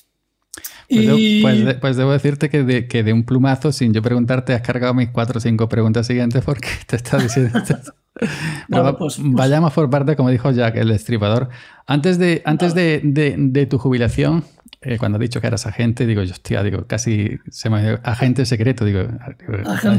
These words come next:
Speaker 1: dicho
Speaker 2: comercial colegiado.
Speaker 1: Claro, pero ha dicho agente, digo, yo iba a decir a-, agente secreto, digo,
Speaker 2: Ya,
Speaker 1: tenemos aquí
Speaker 2: pues,
Speaker 1: un
Speaker 2: es un vendedor.
Speaker 1: <laughs> Agente comercial colegiado. De esa gente que va por ahí y, sí, vendi-,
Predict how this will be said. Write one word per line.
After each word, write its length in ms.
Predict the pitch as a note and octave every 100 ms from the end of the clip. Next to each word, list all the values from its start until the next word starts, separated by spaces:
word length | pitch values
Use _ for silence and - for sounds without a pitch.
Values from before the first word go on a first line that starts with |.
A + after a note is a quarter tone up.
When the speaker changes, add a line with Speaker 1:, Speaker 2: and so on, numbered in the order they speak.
| -
Speaker 1:
dicho 60 | G3
Speaker 2:
comercial 540 | G3 F3+ - F#3+ F#3+
colegiado. 720 | G#3 F#3 F3 - G#3 G3+ D#3+
Speaker 1:
Claro, 280 | C#3+ C3 C#3
pero 120 | C3
ha 40 | C3
dicho 180 | B2
agente, 420 | C3 C#3 C3+ C3+ C3+
digo, 200 | B2+ A2+
yo 100 | A2+
iba 140 | A#2
a 40 | C3
decir 240 | A#2 C3+
a-, 120 | A#2 -
agente 360 | - - A#2+ A#2+
secreto, 420 | A#2 A#2+ C3 G#2+
digo, 120 | F#2+ E2
Speaker 2:
Ya, 60 |
Speaker 1:
tenemos 180 | A2+ A#2+
aquí 220 | C#3 C3+
Speaker 2:
pues, 260 | C3 A#2 A2
Speaker 1:
un 360 | - - -
Speaker 2:
es 80 | G#3+
un 120 | G3+ F#3+
vendedor. 520 | D#3+ D3 D3 D3+ A3 - - D3 -
Speaker 1:
<laughs> 380 | D#2+ - - -
Agente 480 | C3 C3 D3 E3+ F#3
comercial 960 | E3+ C#3+ B2+ A#2+ A#2+ D#3 F3+ A3+ A#3 - -
colegiado. 800 | B2 A#2 - C#3+ C#3 G#2+ G2+ - _ - - - - -
De 180 | B2 D#3
esa 160 | E3+
gente 280 | E3 F#3 E3+
que 100 | D#3+
va 160 | D#3 C#3+
por 120 | C#3+
ahí 480 | C#3+ C#3+ C#3+ C3+ -
y, 1400 | C3+ C3 B2+ B2 B2 A#2+ A#2 A2 A2 G#2+ - - - -
sí, 200 | G#2+ D3+
vendi-, 580 | A#2 G2+ G2 F#2 - -